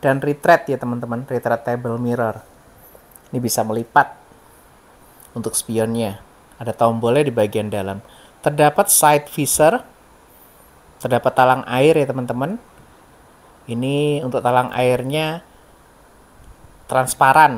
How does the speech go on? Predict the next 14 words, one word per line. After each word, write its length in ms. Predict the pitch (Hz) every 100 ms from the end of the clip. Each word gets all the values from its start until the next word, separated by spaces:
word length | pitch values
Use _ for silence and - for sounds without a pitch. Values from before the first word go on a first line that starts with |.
| 113
warnanya. 560 | 113 117 113 127 120 104 - - - _ -
Ini 280 | 110 117 120
orisinil 680 | 113 113 117 - 120 127 123
dari 160 | 113 110
Daihatsu. 520 | 110 101 - 110 104 - - _ _ _ _ _ - - - - -
Ini 160 | 143 151
ada 160 | 135
warna 360 | 123 123 123 120 117 117 113 - - - - -
chrome 320 | 147 135 117
ya 160 | 117
untuk 320 | 113 113 113 117
knobnya, 560 | 113 110 110 117 143 - - -
bukan 240 | 104 104
pintunya. 560 | 110 104 101 113 151